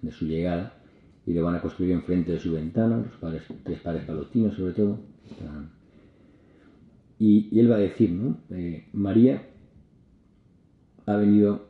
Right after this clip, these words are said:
conmigo, o sea, no me ha dejado solo". Esa es la prueba más evidente también para él del, del amor de María, ¿no? O sea, ella va a estar ahí.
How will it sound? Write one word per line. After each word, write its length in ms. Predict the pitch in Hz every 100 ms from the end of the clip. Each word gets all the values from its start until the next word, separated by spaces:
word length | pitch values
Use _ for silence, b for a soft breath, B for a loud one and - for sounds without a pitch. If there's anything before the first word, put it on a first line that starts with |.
| -
conmigo, 460 | 87 82 85 71 - - -
o 40 | -
sea, 100 | 85
no 80 | 87
me 100 | 90
ha 40 |
dejado 240 | 82 82
solo". 220 | 78 78 - - _ _ _ _ _ _ _ _ _ - - -
Esa 200 | 85 -
es 40 |
la 80 | 92
prueba 180 | 98 92
más 140 | 90
evidente 420 | 101 92 95 101 95
también 220 | 101 95
para 180 | 92 95
él 200 | 110 107
del, 280 | 85 80 -
del 200 | 82 85
amor 220 | 85 87
de 80 | 87
María, 300 | 85 78 73
¿no? 100 | 92
O 40 | 117
sea, 140 | 82
ella 280 | 87 98 98
va 60 |
a 20 | 82
estar 220 | - 76
ahí. 160 | 69